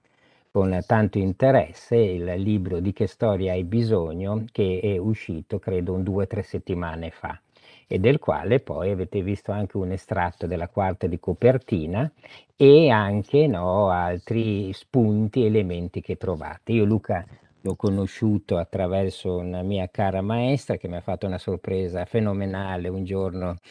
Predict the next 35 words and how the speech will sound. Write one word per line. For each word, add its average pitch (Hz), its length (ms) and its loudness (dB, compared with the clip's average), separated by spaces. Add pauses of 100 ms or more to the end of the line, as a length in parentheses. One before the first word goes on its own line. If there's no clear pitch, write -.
(280)
di 104 220 0
covid 104 720 4
e, 131 200 6 (220)
e 110 320 2
in 107 140 0
pratica 98 580 0
l'ho 92 140 0
conosciuto 104 500 -2
al 95 180 0
telefono 98 760 -2
con 90 200 -4
una 95 200 -2
richiesta 95 760 -2 (440)
un 117 120 -4
po' 151 160 8
strana, 85 640 0
no? 92 220 -2
Che - 140 0
è 117 60 2
quella 90 280 0
che 104 160 0
dà 104 140 4
lib-, 87 340 -2
dà 95 420 0
il 95 260 0
titolo 92 380 2
al 85 80 0
suo 95 180 -4
libro. 80 540 -6 (340)
E - 100 6
lì 98 320 4
mi 85 160 -2
ha 85 420 -6
donato 92 920 -2
una, 90 500 -4